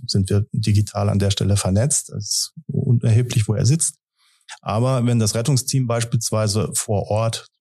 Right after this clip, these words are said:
eintrifft, ohne dass ein Notarzt dabei ist, und das passiert, weil wir fahren in Rheinland-Pfalz das sogenannte Rendezvous-Manöver, sprich, äh, das Rettungsteam als solches und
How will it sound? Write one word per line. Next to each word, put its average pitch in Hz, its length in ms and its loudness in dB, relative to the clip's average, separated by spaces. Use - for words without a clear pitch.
eintrifft, 143 680 0
ohne 139 200 2
dass 123 180 0
ein 107 120 2
Notarzt 107 360 2
dabei 95 360 0
ist, 156 240 2
und 98 100 2
das 95 120 2
passiert, 117 680 0
weil 101 160 -2
wir 95 120 -10
fahren 98 260 0
in 98 140 4
Rheinland-Pfalz 98 640 2
das - 120 0
sogenannte 101 480 0
Rendezvous-Manöver, 131 1040 6
sprich, - 460 -2
äh, 98 100 4
das 90 200 2
Rettungsteam 113 600 2
als - 180 0
solches 113 480 2
und 123 380 0